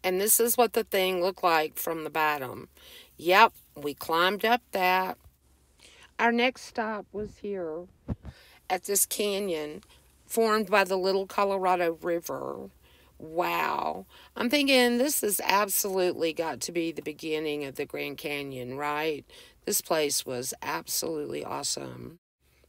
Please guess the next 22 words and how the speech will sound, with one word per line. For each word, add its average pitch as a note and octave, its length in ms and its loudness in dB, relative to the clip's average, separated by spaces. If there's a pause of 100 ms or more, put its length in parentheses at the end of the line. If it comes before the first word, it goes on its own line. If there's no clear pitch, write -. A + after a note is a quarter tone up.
There's G3 200 -2
a F3 80 2
little B3+ 480 6
bit A#3+ 180 4
of A#3 140 4
water G3 420 2
down D#3 280 -4
there C#3 320 -4
that E3+ 200 -4
is F3 160 -2
the D#3 140 -2
Little F3 320 0
Colorado, D#3 720 -4
I C#3 100 -6
believe. C3+ 640 -10 (1600)
Back F3 360 2
on A3+ 160 4
the A#3 100 2
road F#3 520 4
on D#3 200 -6
Highway F3+ 340 -2
sixty-four. F3+ 1080 -6